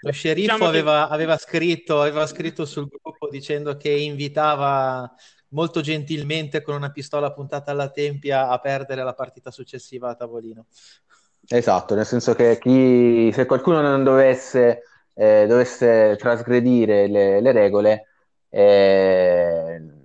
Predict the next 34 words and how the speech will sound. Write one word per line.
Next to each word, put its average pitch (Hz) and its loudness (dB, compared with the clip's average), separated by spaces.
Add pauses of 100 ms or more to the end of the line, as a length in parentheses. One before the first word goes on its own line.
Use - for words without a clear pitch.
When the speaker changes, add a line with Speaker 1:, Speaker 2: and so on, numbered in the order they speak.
(480)
Speaker 3:
non, 113 -2
non 123 0
potrà 127 0
partecipare, 110 0
eh, 117 -4
o 117 0
meglio, 107 -2
nella 113 -2
partita 127 -2
successiva 123 -2
dovrà 101 -2
perdere 98 -6
a - -12
tavolino, 95 -4
ma 107 -6
ci - -2
auguriamo 113 0
ovviamente 104 -8
che 92 -14
tutti 98 -8
le 95 -6
rispettino, - -12
perché 92 -14
ovviamente 92 -16
Speaker 2:
Eh, - -20
Speaker 3:
sarebbe 127 -12
Speaker 2:
diciamo 156 -6
Speaker 3:
un 156 -4
po' 165 -2
Speaker 2:
che 147 -2
devo 143 -6
ancora 139 -6
Speaker 3:
falsare. 139 -8
Speaker 2:
sostenere, 135 -10